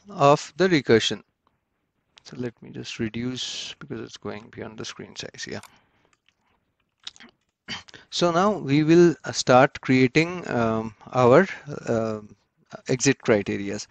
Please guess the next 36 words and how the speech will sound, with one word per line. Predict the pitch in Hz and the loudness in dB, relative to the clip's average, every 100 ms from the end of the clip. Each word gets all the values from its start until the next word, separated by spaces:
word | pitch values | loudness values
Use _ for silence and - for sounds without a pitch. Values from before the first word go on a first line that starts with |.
| - - - - | -20 -20 -20 -8
So | - 170 | -2 0
first | - 165 - | 6 4 4
thing | 190 175 | -4 -2
that | 160 165 | -2 -2
we | 160 | 2
talked | 143 135 - | 4 4 2
about | 143 147 151 | 2 2 2
is | 180 - - | -2 -4 -4
if | 143 165 - | 2 2 2
my | 156 147 143 | -4 -2 2
level | 110 117 127 127 - - - _ _ - | 4 4 4 2 0 -8 -20 _ _ 0
is | 143 - - | 2 2 2
greater | 123 120 147 | 2 4 4
than | 139 139 | 4 -2
four. | 127 123 117 - | 0 -4 -4 -4
So | - 151 - _ _ _ - - | -2 -2 -4 _ _ _ -20 2
till | 175 185 | 4 4
four | - 156 139 | 4 6 6
is | 123 | 2
fine. | - 113 110 110 | -2 -2 -4 -10
So | - 131 - - | -6 -6 -4 0
if | 160 - - _ | -2 -2 -20 _
I | 120 127 | 0 0
see | - 160 156 | 0 -4 -4
my | 143 131 | 0 6
level | 123 139 143 | 8 8 6
has, | 143 - - _ _ _ _ - | 4 0 -6 _ _ _ _ -10
uh, | 123 117 113 | -6 -4 -2
come | 131 127 127 | -2 -2 0
to | 147 135 - | -2 -2 -4
five | - 123 135 139 | 2 2 4 2
or | 131 120 - | 2 2 0
greater, | 120 120 135 135 - - - - - | -2 4 4 2 -4 -20 -20 -8 2
I | 139 156 | 4 4
know | 165 170 | 2 4
that, | 165 - | 6 4